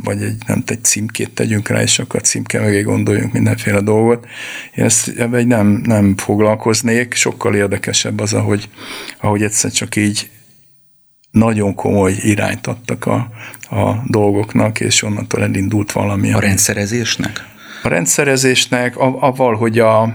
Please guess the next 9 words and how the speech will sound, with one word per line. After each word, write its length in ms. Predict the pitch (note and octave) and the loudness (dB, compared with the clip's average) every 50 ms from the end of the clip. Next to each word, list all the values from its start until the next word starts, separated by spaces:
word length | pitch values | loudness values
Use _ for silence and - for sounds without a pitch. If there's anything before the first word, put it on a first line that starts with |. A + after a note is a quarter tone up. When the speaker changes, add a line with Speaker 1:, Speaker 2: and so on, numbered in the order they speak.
| - - - | -6 -10 -4
Speaker 1:
a, 320 | - G#2+ G#2+ G#2+ G#2+ G#2+ G#2 G#2+ A2 - - _ - - - A2+ | 0 2 2 4 4 4 2 0 -4 -14 -18 _ -18 -4 0 0
a, 320 | G2+ F#2+ G#2 G#2+ G2 - - - - _ _ _ _ _ _ - - - - - | 2 4 4 2 0 0 -8 -20 -20 _ _ _ _ _ _ -20 -14 -14 -10 -4
ö, 180 | - G2+ G#2+ | 0 0 0
diszciplínák 840 | A2 A#2 C3 B2 - - - A2 A2+ A2+ G#2+ G#2 G2 G2+ G2+ G#2 - | 2 2 2 2 2 0 0 -2 -2 -2 -2 0 2 2 0 0 -2
köré 320 | - - G#2+ G#2 G#2+ G2+ G#2 | -2 -2 0 0 0 0 0
lehet 300 | G#2 G2+ G2+ G#2 - - | 0 0 -2 -2 -2 -2
szervezni. 600 | - - G#2+ - - - G#2 - - - - - | -2 -2 0 -2 -2 -4 -6 -6 -6 -6 -6 -4
Tehát, 240 | - - - - | -4 -6 -4 -2
ö, 60 | - | -2